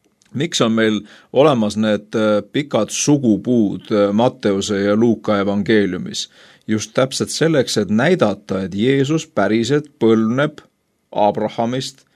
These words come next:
ja Taavetist, ja ta on nii-öelda puhtavereline juut. Nüüd rääkides sellest Jeesuse sugupuust, siis, äh, seal on selliseid, äh, päris huvitavaid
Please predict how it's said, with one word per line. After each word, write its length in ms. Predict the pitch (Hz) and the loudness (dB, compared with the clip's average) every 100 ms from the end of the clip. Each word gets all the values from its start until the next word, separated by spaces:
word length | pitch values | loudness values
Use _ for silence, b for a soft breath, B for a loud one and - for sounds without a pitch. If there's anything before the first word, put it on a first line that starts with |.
| _ _ _ - | _ _ _ -10
ja 100 | 143 | -4
Taavetist, 800 | 131 110 104 104 - 135 - - | 0 2 2 -4 -6 -10 -10 -8
ja 140 | 107 | -10
ta 220 | - 113 | -4 -2
on 240 | 113 143 135 | 0 -2 0
nii-öelda 260 | 110 98 | -2 -2
puhtavereline 1160 | - 131 135 - 113 107 107 110 113 120 120 123 - | -4 -6 -6 -4 0 2 2 0 0 -2 -2 -4 -2
juut. 480 | 156 143 - - _ b b b b b b _ | 0 0 -2 -20 _ b b b b b b _
Nüüd 120 | 107 | -2
rääkides 460 | 147 143 123 110 - | 0 0 0 -2 2
sellest 280 | 113 110 | 0 2
Jeesuse 400 | 139 151 104 104 101 | 2 2 2 -2 0
sugupuust, 800 | 165 202 151 101 123 113 - - | 2 4 4 2 -2 -4 -4 -4
siis, 220 | 110 - | -4 0
äh, 160 | 117 107 | 0 2
seal 220 | 117 185 | 2 2
on 160 | 143 107 | 2 2
selliseid, 560 | 123 123 104 101 - | 0 2 0 -4 -4
äh, 320 | 113 107 104 101 b b b _ | 0 2 0 -2 b b b _
päris 440 | 139 185 175 120 113 | 0 4 4 2 2
huvitavaid 1000 | 170 156 107 - 120 110 110 107 104 | 0 0 -2 0 2 4 4 2 0